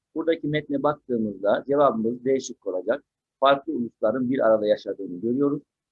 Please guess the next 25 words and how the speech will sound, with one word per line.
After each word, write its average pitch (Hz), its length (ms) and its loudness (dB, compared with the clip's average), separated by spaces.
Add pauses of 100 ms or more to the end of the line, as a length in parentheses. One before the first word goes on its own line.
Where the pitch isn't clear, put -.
(120)
Bu 156 100 -2
da 135 160 4
çok 151 280 -4
uluslu 120 320 -6
bir 113 60 -4
yapı 127 300 0
olduğunu 107 300 -4
bize 143 140 -4
gösterir. 113 580 -8 (1900)
Peki 156 300 -4
dil 175 260 -4
ve 151 220 4
din 156 180 -2
birliği, 139 320 0
kültür 139 380 -8
birliği 131 260 0
neden 127 220 2
olmaz? 107 320 -2 (100)
Çünkü 151 300 -12
buradaki 139 420 -4
ulusların 135 460 0
hepsi - 360 -6 (140)
kendi 147 340 -2
dillerini 131 540 0
konuşuyorlar. 92 640 -6